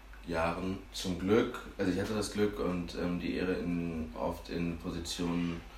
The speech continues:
of Power sozusagen zu sein, wenn es um Produktion ging und mitbestimmen zu dürfen, ähm, wer ist im Cast oder was sind die Thematiken oder so. Und ich versuche halt dann wirklich,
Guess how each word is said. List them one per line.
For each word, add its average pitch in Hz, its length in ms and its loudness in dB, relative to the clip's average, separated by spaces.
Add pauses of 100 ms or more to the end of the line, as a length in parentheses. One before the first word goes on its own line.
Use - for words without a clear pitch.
(180)
of - 220 -8
Power 95 360 6
sozusagen 107 460 4
zu 113 120 -2
sein, 104 180 4
wenn 92 100 4
es 92 120 0
um 95 120 0
Produktion 101 600 0
ging 104 280 2 (400)
und 85 300 2
mitbestimmen 92 720 -2
zu 90 120 -2
dürfen, 87 480 0
ähm, 82 600 -2 (160)
wer 85 180 2
ist - 140 -2
im 87 140 -2
Cast 87 600 -2
oder 80 400 0
was 82 180 -2
sind 82 160 -4
die 82 120 -6
Thematiken 85 720 -4
oder 80 160 -2
so. 82 180 -2 (320)
Und 87 80 -2
ich 82 80 -4
versuche 90 480 -2
halt 90 220 2
dann 87 180 0
wirklich, 87 500 -2